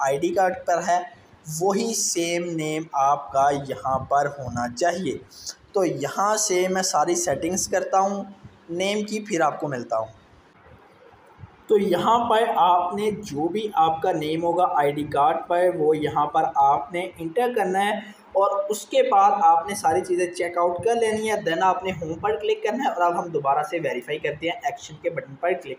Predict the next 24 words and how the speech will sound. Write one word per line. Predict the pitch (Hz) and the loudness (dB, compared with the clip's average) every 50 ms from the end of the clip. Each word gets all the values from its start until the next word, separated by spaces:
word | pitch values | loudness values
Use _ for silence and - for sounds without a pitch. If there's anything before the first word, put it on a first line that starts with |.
| - | -6
करके। | - 127 120 117 - 135 135 131 - - - - - - _ _ 156 | -4 -4 -4 -4 -4 -4 -4 -4 -6 -12 -20 -20 -20 -20 _ _ -4
याद | 156 170 175 196 220 220 | 0 2 4 4 4 4
रहे | - 220 240 233 | 2 2 0 0
कि | 233 - 233 - - | 0 0 0 0 2
आपने | 160 156 165 165 - 208 208 | 4 4 2 2 0 -4 -2
कोई | 202 202 185 | 2 2 2
भी | 180 196 196 | 2 2 0
mistake | 185 175 175 175 - - 180 175 175 175 | -2 -2 -2 -4 -2 -2 -2 -2 -2 -4
नहीं | 151 139 143 151 156 190 262 220 214 | -4 -2 -2 -2 0 0 -2 -2 0
करनी। | - 208 190 185 185 185 196 202 - 208 - - - - - - - _ _ - - - _ _ _ - - _ - - - - - - - - - - - - - _ _ - - - - - - - - | 2 2 2 2 2 0 0 -2 -4 -6 -10 -12 -14 -16 -18 -20 -20 _ _ -20 -20 -20 _ _ _ -20 -20 _ -18 -16 -14 -14 -16 -16 -16 -20 -20 -20 -20 -20 -20 _ _ -20 -20 -20 -20 -20 -20 -6 -4
तो | 196 | -2
यहाँ | 190 - 180 170 214 208 | 0 0 0 0 0 0
पर | 214 220 240 233 | 2 2 2 2
हम | 233 226 220 196 | 2 0 0 0
begin | 185 175 175 175 185 190 202 185 | 0 0 2 0 0 0 0 0
वे-, | 170 151 156 - - 170 170 | 0 0 -2 -2 -6 -4 0
verification | 170 165 175 175 170 - 190 185 - 202 196 202 | 0 0 2 0 0 -2 -4 -4 -2 -4 -2 0
पर | 202 190 190 | 0 0 0
आ | - - 143 151 196 | 2 2 2 2 2
चुके | - - 214 - 202 | 0 -4 -4 -4 -2
हैं। | 196 208 214 202 | -2 0 0 0
यहाँ | 190 185 160 139 139 - - 170 185 202 208 208 - | 0 -2 -2 -4 -4 -2 0 0 0 0 0 -2 0
पर | 165 160 165 170 175 170 170 | 0 2 2 2 0 0 0
हम | 160 156 165 160 | -2 -2 -4 -4